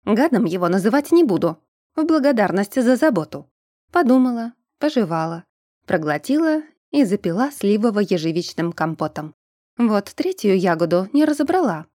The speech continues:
«Ах да, он же о чём-то спрашивал», задумалась, припоминая. А после выдала. «А, как же, да,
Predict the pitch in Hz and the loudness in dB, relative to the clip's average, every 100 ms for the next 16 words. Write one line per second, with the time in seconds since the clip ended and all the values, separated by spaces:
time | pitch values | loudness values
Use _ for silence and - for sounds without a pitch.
0 | _ _ _ _ _ _ _ 254 226 180 | _ _ _ _ _ _ _ -6 -4 -4
1 | 165 156 - _ _ 233 226 262 262 294 | -4 -8 -16 _ _ -2 0 2 2 2
2 | 294 - 359 190 - 160 156 - _ _ | 0 -2 -2 0 -4 -8 -8 -12 _ _
3 | _ 190 196 156 220 285 294 285 - 269 | _ -4 -2 0 2 2 0 -2 -4 -2
4 | 254 220 196 165 156 156 - _ _ _ | 2 2 0 -2 -6 -12 -20 _ _ _
5 | _ - 240 349 - 370 240 202 190 190 | _ -8 -4 -4 0 2 4 2 0 -2
6 | - _ _ _ _ _ _ - 277 294 | -6 _ _ _ _ _ _ -2 0 2
7 | 247 196 170 - _ - 311 196 185 185 | 2 2 0 -4 _ 0 2 2 0 0
8 | 170 - 233 285 349 185 | -2 -4 0 2 2 2